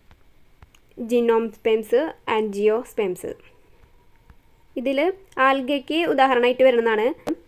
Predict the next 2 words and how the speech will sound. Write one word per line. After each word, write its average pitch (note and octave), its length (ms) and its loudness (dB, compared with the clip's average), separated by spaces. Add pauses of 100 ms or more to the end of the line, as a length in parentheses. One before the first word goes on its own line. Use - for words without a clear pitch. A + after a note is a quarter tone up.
(420)
സ്പൈറോഗൈറ A#3 840 2 (720)
സർഗാസം. G3+ 720 -2